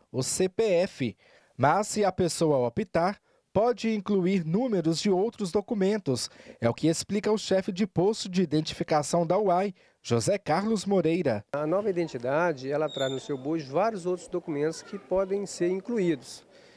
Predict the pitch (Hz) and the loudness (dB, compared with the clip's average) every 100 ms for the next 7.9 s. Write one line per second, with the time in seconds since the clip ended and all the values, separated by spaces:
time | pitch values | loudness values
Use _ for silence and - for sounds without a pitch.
0 | - - 170 139 208 180 208 185 165 - | -20 -8 -4 -2 -2 -2 -2 -2 -4 -6
1 | 170 156 156 156 156 - 135 - 156 147 | -4 0 0 0 -2 -4 -6 -2 -2 -2
2 | 147 139 139 143 156 - 151 139 - - | -4 -2 -2 0 -2 -4 -6 -6 -10 -20
3 | - - 170 170 165 131 151 160 160 - | -20 -6 -2 2 0 -2 -2 0 0 -2
4 | - 131 120 147 160 156 151 147 - 151 | -4 -4 -2 0 0 -2 -8 -12 -12 -12
5 | - 156 143 143 135 135 120 156 165 156 | -4 -4 -2 -4 -2 -2 -2 0 0 -2
6 | - 147 - - - - 143 - - 156 | -6 -6 -8 -20 -14 -6 -4 -4 -2 0
7 | 151 147 143 160 139 127 160 170 165 | 0 0 -4 -2 -2 0 0 0 -2